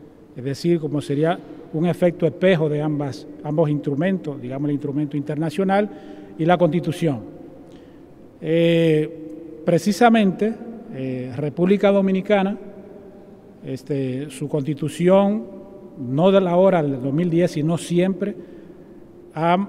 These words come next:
sostenido cómo se habilitan las los, los convenios internacionales, los instrumentos internacionales.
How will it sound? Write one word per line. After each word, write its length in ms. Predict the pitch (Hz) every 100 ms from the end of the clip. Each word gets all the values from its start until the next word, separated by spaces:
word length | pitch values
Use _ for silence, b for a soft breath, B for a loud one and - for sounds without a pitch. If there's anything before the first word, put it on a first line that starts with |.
| - - - - - -
sostenido 760 | - 202 202 202 196 190 214 - - - - - - -
cómo 420 | 170 202 220 233
se 320 | - - 170 165
habilitan 800 | 165 170 196 254 214 202 208 - 151
las 480 | 151 151 - - - - - -
los, 200 | 156 160 -
los 160 | 160 151
convenios 520 | 170 156 175 208 180
internacionales, 720 | 175 165 160 156 151 170 208
los 120 | 180 156
instrumentos 500 | 143 139 160 156 151
internacionales. 720 | 143 131 131 127 104 104